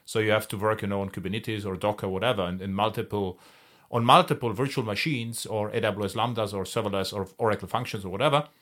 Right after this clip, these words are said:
So, um, and there's, like, short-lived processes. So, um,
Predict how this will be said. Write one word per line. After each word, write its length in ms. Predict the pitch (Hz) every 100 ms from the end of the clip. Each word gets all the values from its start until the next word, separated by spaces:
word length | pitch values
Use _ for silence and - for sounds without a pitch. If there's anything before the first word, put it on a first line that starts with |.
| _ _ _ _ _ - - -
So, 260 | 123 139
um, 320 | 127 127 123 -
and 100 | 117
there's, 180 | 147 123
like, 220 | 123 120
short-lived 800 | - 139 131 127 120 - - -
processes. 680 | 139 139 - 90 98 - - _ - - -
So, 340 | - 139 123
um, 320 | 127 117 117